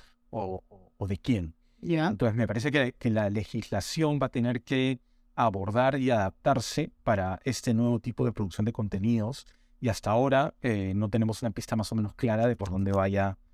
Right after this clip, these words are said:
Speaker 1: eh, ser ese camino. Eh, otro, una parte que me, que me preocupa está relacionada a una parte del negocio editorial, que es la producción de libros de no ficción, ¿no? Eh, lo que hemos visto, eh,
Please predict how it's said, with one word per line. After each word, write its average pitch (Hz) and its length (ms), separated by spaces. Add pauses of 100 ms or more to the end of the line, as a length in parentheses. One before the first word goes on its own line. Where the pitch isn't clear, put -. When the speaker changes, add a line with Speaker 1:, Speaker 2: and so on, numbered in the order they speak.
(280)
Speaker 1:
eh, 92 120
ser 101 220
ese - 140
camino. 85 400 (880)
Eh, 95 360 (420)
otro, 180 720
una 170 200
parte 170 340
que 139 180
me, 110 360
que 117 120
me 107 120
preocupa 139 800
está - 220
relacionada 131 840
a 113 120
una 151 280
parte 151 340
del 123 140
negocio 110 280
editorial, 107 540 (340)
que 123 100
es 95 80
la 110 320
producción 101 440
de 117 80
libros 117 220
de 101 80
no 98 80
ficción, 80 560 (100)
¿no? 95 220 (480)
Eh, 95 340 (320)
lo 113 100
que 151 100
hemos 151 200
visto, 151 680
eh, 101 300